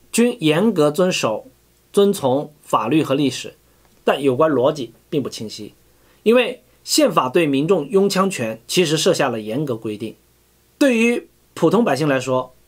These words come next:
其中的法律观点过于抽象，但无可否认的是，一连串的案件将对民众产生深远影响。也有不少人认为，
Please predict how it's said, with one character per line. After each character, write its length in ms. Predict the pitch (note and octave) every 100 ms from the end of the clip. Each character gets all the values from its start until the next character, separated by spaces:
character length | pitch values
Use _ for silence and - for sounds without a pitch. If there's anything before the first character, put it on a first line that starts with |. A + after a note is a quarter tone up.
| _ -
其 160 | F#3+
中 140 | A#3 C4
的 100 | A#3+
法 220 | - C#3
律 100 | F#3
观 160 | F#3+ F#3
点 160 | A#2
过 240 | - G#3 D#3
于 380 | C3 C#3+ D3+ -
抽 240 | - D#3+ D3+
象， 240 | E3 - _ _ _
但 180 | - -
无 160 | F#3 A#3+
可 140 | G#3+
否 200 | G#3+ B2
认 140 | D#3
的 80 | D#3
是， 260 | B2 B2 G#2 _ _ _
一 120 | - A#3+
连 240 | E3 E3+
串 160 | - F#3
的 80 |
案 160 | D3+ C#3+
件 300 | C#3+ C3 - _ _ -
将 180 | D3+ D3
对 160 | E3
民 200 | A#2+ A#2
众 140 | C3 C#3+
产 160 | C3
生 160 | G#2 A2+
深 220 | - F#3
远 180 | D3+ G2+
影 80 | G2+
响。 180 | - F2+ _ _ _ _
也 100 | F#3
有 80 | B3+
不 120 | F3+
少 140 | G#3 E3+
人 120 | D3
认 120 | D#3+
为， 240 | C3+ B2